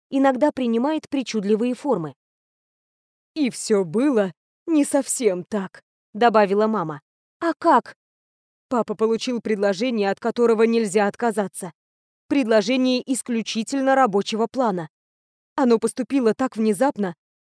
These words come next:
Мы подумали, что неожиданное внимание короля как-то связано с тобой. Ну не просто же так он вспомнил о нашем роде. Мы всегда держались в тени. Такие крепкие середнячки в аристократии.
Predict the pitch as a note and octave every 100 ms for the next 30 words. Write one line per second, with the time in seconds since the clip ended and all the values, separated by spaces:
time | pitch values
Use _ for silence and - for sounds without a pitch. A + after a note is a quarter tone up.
0 | - E4 D4 B3+ C4+ C4 B3+ - C4 A#3
1 | A#3 G#3+ A#3+ A#3 A#3 G#3+ A3 A3+ B3 A#3
2 | A3 - A3+ G#3+ A#3+ C#4 B3 A3 A#3 -
3 | G#3+ G#3+ G3+ G#3+ A3 D4 B3 G3 D#3 _
4 | _ _ _ _ C4 A#3 G#3 G#3 D4+ -
5 | B3 F#3+ G#3 B3 D#4+ A3+ A3 - - C#4
6 | D4+ C4 G#3+ _ _ C#4+ B3+ A3 - B3+
7 | E4 G#3+ D#3 D3+ _ _ _ _ _ C#4
8 | C4+ A#3+ - A3+ F#3 C4 G#3+ G3 G#3+ B3
9 | B3 - - F#3 F#3 G#3 - _ _ _
10 | _ _ _ C#4+ - B3+ B3 B3 B3+ C4
11 | - A#3 A3 C4+ B3 A3 A#3 - A3 G3
12 | G#3 G3 A3 G#3+ G#3 F#3 G3+ F3+